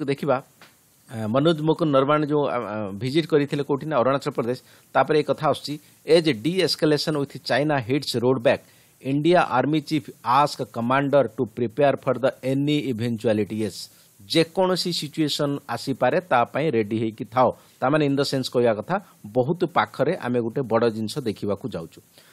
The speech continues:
ତା କଥା ଶୁଣି ସାରିଲା ପରେ ଭାରତ, ଚାଇନା, ମୁଁ ପୂର୍ବରୁ କହୁଥିଲି, ଦି ଜଣ ଦି ଜଣକୁ ଡରୁଛନ୍ତି, କେହି ଚାହୁଁନାହାନ୍ତି ଯୁଦ୍ଧ ହଉ। ତେଣୁ ସେଇଥିପାଇଁ ଜବରଦସ୍ତିଆ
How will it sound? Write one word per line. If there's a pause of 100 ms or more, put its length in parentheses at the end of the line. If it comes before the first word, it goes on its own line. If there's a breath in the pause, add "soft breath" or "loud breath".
(240 soft breath)
ତା
କଥା
ଶୁଣି
ସାରିଲା
ପରେ
ଭାରତ,
ଚାଇନା,
ମୁଁ
ପୂର୍ବରୁ
କହୁଥିଲି, (280 soft breath)
ଦି
ଜଣ
ଦି
ଜଣକୁ
ଡରୁଛନ୍ତି, (240 soft breath)
କେହି
ଚାହୁଁନାହାନ୍ତି
ଯୁଦ୍ଧ
ହଉ। (380 soft breath)
ତେଣୁ
ସେଇଥିପାଇଁ
ଜବରଦସ୍ତିଆ